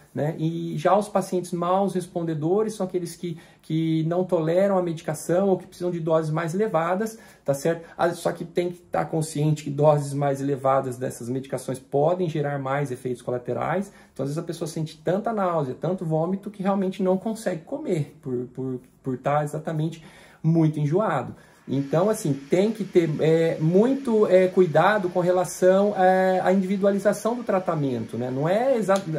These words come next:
por isso que eu falo muito aqui, cuidado com a automedicação, tá, pessoal? Ao ver vídeos aqui no YouTube, a gente falando de medicações,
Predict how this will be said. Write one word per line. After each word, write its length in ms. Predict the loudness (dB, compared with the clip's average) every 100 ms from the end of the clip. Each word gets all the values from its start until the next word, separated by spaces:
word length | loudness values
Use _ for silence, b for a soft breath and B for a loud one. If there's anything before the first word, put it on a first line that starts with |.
| -4 -6 -10
por 80 | -6
isso 120 | -6
que 40 | -6
eu 60 |
falo 200 | 0 0
muito 280 | 2 0 -2
aqui, 120 | -6
cuidado 540 | -4 -4 2 2 2 -2
com 160 | -2
a 100 | 0
automedicação, 1160 | 0 2 2 2 -2 -2 -6 -10 -8 -4 -2 -4
tá, 160 | -8 -10
pessoal? 400 | -8 -4 -4 -6 B B
Ao 240 | 0 0 0
ver 380 | 0 2 4
vídeos 520 | 2 -2 -4 -4 -6 -6
aqui 200 | -6 -8
no 100 | -8
YouTube, 560 | -6 -2 2 2 2
a 40 | -4
gente 200 | -8 -6
falando 200 | -6 -6
de 40 |
medicações, 460 | -8 -8 -6 -6